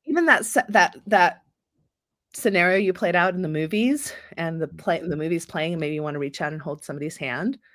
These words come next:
Speaker 1: Wouldn't it be erotic for somebody to lean over and, Hey, I "I'd really love to hold your hand. Would that be okay?" I mean,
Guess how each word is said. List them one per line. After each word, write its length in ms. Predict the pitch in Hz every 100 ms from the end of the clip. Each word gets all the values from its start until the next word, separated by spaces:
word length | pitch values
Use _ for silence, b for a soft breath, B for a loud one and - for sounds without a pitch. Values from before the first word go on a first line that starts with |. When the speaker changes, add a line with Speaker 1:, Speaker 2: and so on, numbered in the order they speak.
| b b b b b _
Speaker 1:
Wouldn't 180 | 196 247
it 40 | 339
be 80 |
erotic 500 | 320 208 143 170 330
for 100 | -
somebody 320 | 175 165 175 190
to 80 |
lean 260 | 175 160 151
over 420 | 139 151 185 240 240
and, 300 | 139 135 - _ _ _ _ _ _ _ _ _ _ _ _ _
Hey, 240 | - 202 185
I 280 | 175 190 208 - - -
"I'd 220 | 214 247
really 240 | 247 254
love 320 | 233 226 220 -
to 140 | 208
hold 320 | - 185 185
your 100 | 185
hand. 680 | 180 - 185 190 - - - - _ _ _ _ _ _ _ _ -
Would 120 | 180
that 180 | 180 208
be 160 | 214 220
okay?" 460 | 214 208 247 311 - _ _ _ _ _ _ _ _ _ _ _ _ -
I 80 | 220
mean, 520 | 226 220 214 220